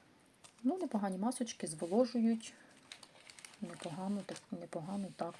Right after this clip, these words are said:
вони зволожують, але більш я від, в принципі, і від цих масочок нічого такого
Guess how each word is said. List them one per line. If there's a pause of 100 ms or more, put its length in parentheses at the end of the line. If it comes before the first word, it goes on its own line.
вони (520)
зволожують,
але
більш
я
від,
в
принципі,
і
від
цих
масочок
нічого
такого